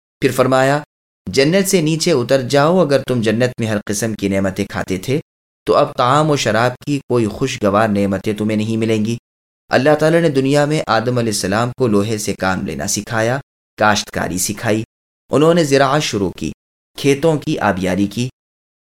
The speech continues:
کھیت پک گئے تو فصل کاٹی، اسے کاٹا،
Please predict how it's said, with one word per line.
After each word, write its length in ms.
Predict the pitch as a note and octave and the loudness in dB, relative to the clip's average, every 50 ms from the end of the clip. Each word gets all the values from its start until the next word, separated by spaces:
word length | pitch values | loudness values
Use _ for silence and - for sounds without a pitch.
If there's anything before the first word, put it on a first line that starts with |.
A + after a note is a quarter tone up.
| _ _ _ _ - | _ _ _ _ -2
کھیت 320 | - D#3+ E3+ F#3+ F#3 F#3 - - | 0 2 2 2 0 -2 -2 0
پک 240 | C#3 D3 C#3+ C3 B2 | 2 2 2 2 0
گئے 220 | C3+ C3+ D3 D#3 | 2 2 2 2
تو 120 | D#3 - A#2+ | 0 -2 -4
فصل 320 | - G2 F#2 - F#2 F2+ | -2 -4 -4 -2 -4 -4
کاٹی، 380 | - - G2+ G2+ - A#2+ C3 C#3+ - _ _ _ _ _ _ _ | -2 -2 -2 -2 -2 -4 -6 -6 -8 _ _ _ _ _ _ _
اسے 260 | - B2+ B2 D#3 D3+ D3 | -2 0 2 2 2 2
کاٹا، 520 | - - C3 C3 B2+ B2+ C#3 C#3 C#3 | 2 0 0 0 0 0 2 2 2